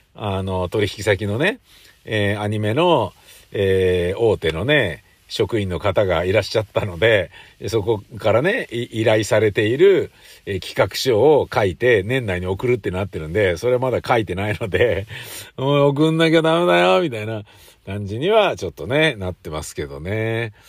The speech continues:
うん。なんか、まあ、久しぶりに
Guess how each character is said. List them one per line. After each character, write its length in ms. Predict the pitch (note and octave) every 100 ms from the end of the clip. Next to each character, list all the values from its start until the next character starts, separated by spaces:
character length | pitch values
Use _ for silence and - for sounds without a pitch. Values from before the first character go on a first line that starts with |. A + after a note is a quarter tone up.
| - - -
う 80 | F2+
ん。 720 | F2 E2 E2 D#2+ C2+ C2 A#1+ - - _ _ -
な 140 | C3
ん 80 | D3
か、 880 | A#2+ F#2 F2 E2+ F2 F2 E2+ E2 E2+
ま 140 | A2+
あ、 60 | G2+
久 200 | - D3+
し 140 | D3+
ぶ 80 | D3
り 160 | D3 D3
に 340 | C#3+ C#3 C3+